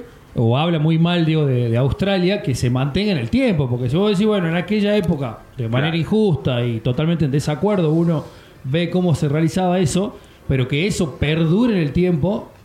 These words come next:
Speaker 1: es vergonzoso.
Speaker 2: Es vergonzoso, totalmente.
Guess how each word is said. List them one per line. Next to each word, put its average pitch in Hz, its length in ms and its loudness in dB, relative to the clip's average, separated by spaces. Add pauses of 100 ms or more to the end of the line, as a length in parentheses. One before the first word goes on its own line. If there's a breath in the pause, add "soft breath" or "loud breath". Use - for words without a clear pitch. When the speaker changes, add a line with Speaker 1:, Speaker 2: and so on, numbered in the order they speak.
(120)
Speaker 1:
es 143 160 -6
vergonzoso. 131 640 0
Speaker 2:
Es 110 120 -2
vergonzoso, 113 640 -4
totalmente. 120 800 -4